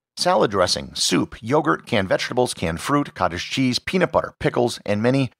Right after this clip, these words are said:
many other products all have high fructose corn syrup as an ingredient. In fact, I encourage you the next time you eat anything which comes packaged or pre-made to look at the ingredients. Odds are you will find high fructose corn syrup, or if not,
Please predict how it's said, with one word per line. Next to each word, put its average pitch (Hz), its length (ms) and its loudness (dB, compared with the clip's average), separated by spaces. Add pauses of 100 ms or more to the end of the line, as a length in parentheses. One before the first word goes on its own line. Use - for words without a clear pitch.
(140)
many 147 480 2
other 101 160 0
products 80 460 0 (320)
all 160 240 2
have 85 180 0
high 170 220 0
fructose 170 420 0
corn 90 240 0
syrup 82 380 0 (200)
as 85 200 2
an 80 80 -6
ingredient. 71 520 -8 (800)
In - 120 0
fact, 180 320 0 (180)
I 160 120 2
encourage 160 400 0
you 180 140 2
the - 120 -4
next 123 200 -2
time 123 220 0
you 117 140 0
eat 110 260 -6 (160)
anything 156 500 2
which 107 200 -4
comes 95 240 -2
packaged 110 420 -2
or 82 100 0
pre-made 95 600 0 (100)
to - 80 0
look 82 120 -6
at - 60 -16
the 92 100 -6
ingredients. 69 580 -8 (580)
Odds 156 240 2
are 143 180 4
you 123 160 -4
will 139 120 2
find 80 320 0
high 117 160 2
fructose 117 360 -2
corn 175 240 0
syrup, 175 360 0 (320)
or 139 180 4
if - 100 -4
not, 139 300 2